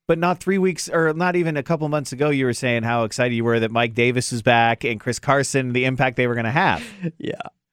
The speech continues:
Speaker 2: Yeah, so
Speaker 1: So they used their
Speaker 2: I
Speaker 1: first pick on a guy that they supposedly already have depth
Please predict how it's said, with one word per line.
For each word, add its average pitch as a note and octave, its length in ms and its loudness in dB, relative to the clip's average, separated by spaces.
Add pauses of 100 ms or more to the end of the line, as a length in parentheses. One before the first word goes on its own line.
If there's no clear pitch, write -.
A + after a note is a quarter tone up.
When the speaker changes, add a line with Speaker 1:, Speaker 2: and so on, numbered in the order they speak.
Speaker 2:
Yeah, D#3 220 0
so D3+ 380 2
Speaker 1:
So F3 100 4
they E3+ 80 4
used F3 260 2
their D#3+ 100 4
Speaker 2:
I D#3+ 80 2
Speaker 1:
first F3+ 320 -2
pick F#3 440 0
on C3+ 560 0 (300)
a C3 80 0
guy C#3 400 2
that B2+ 400 0
they B2 240 0
supposedly E3 580 -2
already C#3 160 2
have D#3 140 2
depth A3+ 340 0